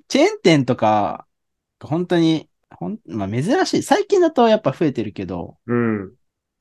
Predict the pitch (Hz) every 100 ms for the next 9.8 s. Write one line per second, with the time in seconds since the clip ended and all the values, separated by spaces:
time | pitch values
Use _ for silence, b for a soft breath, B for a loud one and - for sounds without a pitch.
0 | _ 101 101 98 92 85 - _ _ _
1 | _ 131 123 - 165 139 101 95 120 107
2 | 120 107 - 101 95 - _ _ _ _
3 | - 101 - 98 - - - - - 127
4 | 120 113 113 - 190 208 98 104 95 139
5 | - _ _ _ _ 117 101 92 - _
6 | _ _ - 131 117 143 _ _ _ _
7 | - 175 165 143 170 - 226 220 135 113
8 | 110 104 92 - _ _ _ _ 127 143
9 | 156 151 160 151 147 139 135 -